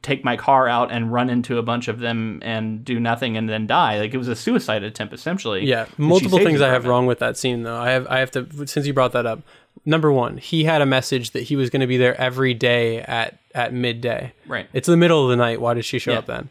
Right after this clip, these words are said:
Speaker 1: Why is
Speaker 2: Number
Speaker 1: she still
Speaker 2: two,
Speaker 1: there? Yeah.
Speaker 2: why the, the bridges were blown up to the city of Manhattan. So she wasn't in Manhattan. They traveled across the water, which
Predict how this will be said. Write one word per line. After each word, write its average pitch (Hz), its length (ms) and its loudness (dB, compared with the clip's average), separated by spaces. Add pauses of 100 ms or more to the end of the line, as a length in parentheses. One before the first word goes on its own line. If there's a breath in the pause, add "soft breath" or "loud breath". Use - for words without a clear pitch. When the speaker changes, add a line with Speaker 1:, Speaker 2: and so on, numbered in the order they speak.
(140)
Speaker 1:
Why 135 200 2
is 139 80 4
Speaker 2:
Number 165 140 4
Speaker 1:
she - 60 -2
still - 120 4
Speaker 2:
two, - 60 4
Speaker 1:
there? 95 160 -4 (400 soft breath)
Yeah. 139 80 -8 (120)
Speaker 2:
why 160 400 2 (100)
the, 139 240 2
the 131 160 0
bridges 151 480 2
were 147 100 4
blown 135 300 4
up 123 200 2
to - 100 -8
the 123 100 0
city 123 220 -2
of 117 80 0
Manhattan. 117 340 -4
So 120 140 -8
she 131 100 -6
wasn't 143 320 2
in 131 160 2
Manhattan. 113 540 -6
They 131 120 0
traveled 147 440 0
across 123 400 0
the 123 100 -4
water, 113 420 -6
which 127 360 -6